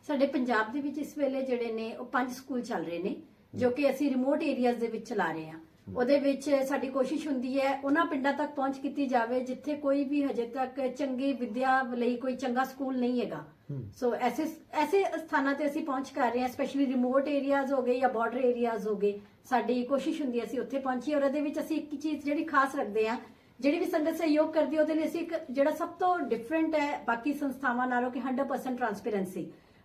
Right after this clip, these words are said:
Speaker 1: ਔਰ ਪਲੱਸ ਅਸੀਂ ਇਹ ਸ਼ਿਓਰ ਕਰਦੇ ਹਾਂ ਕਿ ਅਗਰ ਕੋਈ ਸੰਸਥਾ, ਕੋਈ ਸੰਗਤ ਜਿਹੜੀ ਹੈ ਸੰਸਥਾ ਨੂੰ ਸਹਿਯੋਗ ਕਰਦੀ ਹੈ, ਤਾਂ ਉਹਦਾ ਜਿਹੜਾ ਹੰਡਰਡ ਪਰਸੈਂਟ ਹੈ, ਉਹ ਬੱਚੇ ਦੀ ਐਜੂਕੇਸ਼ਨ ਲਈ ਹੀ ਯੂਜ਼ ਹੁੰਦਾ ਹੈ। ਕੱਲ੍ਹ ਤਾਂ ਅਸੀਂ ਇਹ ਕਹਿਣਾ ਚਾਹਾਂਗੇ ਕਿ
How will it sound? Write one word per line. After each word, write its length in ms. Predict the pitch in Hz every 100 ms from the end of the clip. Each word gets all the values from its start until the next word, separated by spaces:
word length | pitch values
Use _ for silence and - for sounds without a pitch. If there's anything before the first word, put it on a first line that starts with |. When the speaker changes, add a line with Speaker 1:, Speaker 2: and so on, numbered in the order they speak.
| 277
Speaker 1:
ਔਰ 80 |
ਪਲੱਸ 280 | 254 294 349 381 -
ਅਸੀਂ 200 | 294 339
ਇਹ 100 | 330
ਸ਼ਿਓਰ 380 | - - 302 349
ਕਰਦੇ 380 | 339 294 285 302
ਹਾਂ 100 | 294
ਕਿ 140 | 302
ਅਗਰ 160 | 262 302
ਕੋਈ 240 | 311 320
ਸੰਸਥਾ, 480 | 311 247 - 269 254
ਕੋਈ 460 | - 285 285 285 277 - - -
ਸੰਗਤ 340 | 285 277 302
ਜਿਹੜੀ 340 | 294 277 254 247
ਹੈ 60 |
ਸੰਸਥਾ 320 | 240 240 240
ਨੂੰ 100 | 254
ਸਹਿਯੋਗ 380 | - 262 247 247
ਕਰਦੀ 300 | 277 247 247
ਹੈ, 80 | 262
ਤਾਂ 140 | 277
ਉਹਦਾ 200 | 269 269
ਜਿਹੜਾ 240 | 254 262 254
ਹੰਡਰਡ 320 | 247 247 311
ਪਰਸੈਂਟ 460 | 320 262 277 254 269
ਹੈ, 140 | 277
ਉਹ 120 | 277
ਬੱਚੇ 340 | 240 220 294 277
ਦੀ 140 | 294
ਐਜੂਕੇਸ਼ਨ 540 | 254 220 277 269 277 262
ਲਈ 200 | 240 226
ਹੀ 160 | 269 269
ਯੂਜ਼ 240 | 233 208 196
ਹੁੰਦਾ 220 | 165 160
ਹੈ। 220 | 160 175 - _ - 269
ਕੱਲ੍ਹ 120 | 262
ਤਾਂ 180 | 269 262
ਅਸੀਂ 220 | 262 262
ਇਹ 80 | 247
ਕਹਿਣਾ 220 | 247 247
ਚਾਹਾਂਗੇ 520 | 247 226 233 247 262
ਕਿ 460 | 277 277 277 254